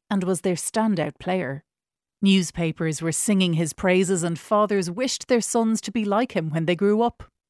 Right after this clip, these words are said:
He had just scored a goal when he clutched his chest and fell to the ground. Thinking that it was only a minor injury, the Saint John's ambulance medical team who attended to Sean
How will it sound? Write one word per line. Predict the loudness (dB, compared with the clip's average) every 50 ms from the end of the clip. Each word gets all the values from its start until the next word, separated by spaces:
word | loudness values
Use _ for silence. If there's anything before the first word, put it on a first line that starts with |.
| _ _ _ _ _ _
He | _ 4 6 6
had | 6 4
just | 2 -2 -4 -4 -4
scored | -4 -4 -2 0 0 2 2
a | 2
goal | 4 4 6 6 4 4 2 0
when | 0 0 0
he | -2 -4
clutched | -4 -2 0 0 0 0 -2 -6 -4
his | -4 -4 -4
chest | -4 -4 -2 -2 -2 -2 -2 -4 -2 -2
and | -2 -2 -4
fell | -4 -2 0 0 2 2 0 0
to | -2 -2
the | -2 -2
ground. | 0 0 0 0 0 -2 -2 -2 -2 -4 -4 -6 -8 -12 _ _ _ _ _ _ _ _ _ _ _ _ _
Thinking | 2 4 4 4 4 2 2 0 0 0
that | 0 0
it | -2 -2 -2
was | -2 -2 0
only | 0 0 0 0 -2 -2
a | -2 0
minor | 0 0 2 0 0 -2 -2
injury, | 0 2 2 4 4 2 2 0 0
the | 0 0 -2
Saint | 0 0 0 0 0
John's | 2 2 2 2 2 2
ambulance | 2 2 2 2 2 2 0 0 -2 -2
medical | -2 -2 -2 -2 -2 -4 -4 -4
team | -2 -4 -2 -2 0 0
who | -2 -2 -4
attended | -6 -6 -4 -2 0 0 0 -2 -2
to | -6 -8
Sean | -6 -4 -4 -2 -2 -2 -2 -4